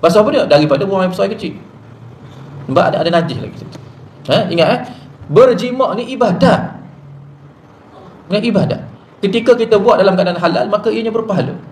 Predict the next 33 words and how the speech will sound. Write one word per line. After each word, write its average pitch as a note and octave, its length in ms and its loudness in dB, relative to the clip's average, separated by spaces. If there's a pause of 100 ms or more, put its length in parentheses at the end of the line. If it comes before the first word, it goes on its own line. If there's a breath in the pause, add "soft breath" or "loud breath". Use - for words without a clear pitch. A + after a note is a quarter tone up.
(280)
Tapi F3 240 -2
kalau D#3 160 4
buat C3 160 0
dalam B2 160 2
keadaan A2+ 160 -2
haram, - 240 -2
maka - 160 -6
dosa F3 160 -4
besar. F#3 320 -6 (320)
Nah, F#2+ 160 -8 (240 loud breath)
jadi B2 240 0
suami G3 320 2
isteri G3 180 -4
itu A3 140 -6
ibadat. F3 400 0 (240 loud breath)
Tapi - 480 0
kita B3 240 -8
sekarang F3+ 240 4
ni C4+ 80 -6 (1000)
ij-, F3+ 240 0
apa, D3+ 240 -2
berjimak F#3 420 0
ni - 80 -2
dia G#3+ 60 -6 (100)
tidak F#3 120 4
ada - 40 0
kaitan F3+ 280 2
dengan F3+ 200 0
najis. - 160 -4 (140)
Sekarang F3 240 0
ni G3+ 80 -6
cerita G3+ 180 -2
najis. F3 260 0